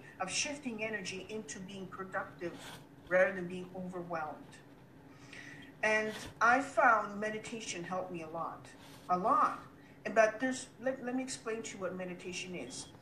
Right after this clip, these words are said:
Meditation is nothing more than unplugging all your thoughts and allowing energy to flow into your body. And how do we do that? Have you ever daydreamed before?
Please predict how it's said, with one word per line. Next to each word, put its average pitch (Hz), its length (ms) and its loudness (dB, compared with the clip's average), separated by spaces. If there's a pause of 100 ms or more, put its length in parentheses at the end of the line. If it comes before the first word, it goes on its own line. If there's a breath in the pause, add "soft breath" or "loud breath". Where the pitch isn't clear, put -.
(320 soft breath)
Meditation 262 720 0
is 214 160 -8
nothing 233 320 -2
more 240 300 0
than 185 160 -4
unplugging 196 680 -4
all 190 260 -2
your 277 100 -2 (200)
thoughts - 460 0
and 190 100 -2
allowing 214 720 6
energy 202 340 -10
to 175 80 -8
flow 185 400 -8
into 175 160 -6
your 165 120 -10
body. 151 380 -6 (280)
And 214 120 -4
how 269 280 4
do 226 120 -6
we 220 120 -10
do 190 260 -10
that? - 200 -4 (1080 soft breath)
Have 226 140 -4
you 269 100 4
ever 277 120 -2
daydreamed 208 500 -8 (120)
before? 247 340 -8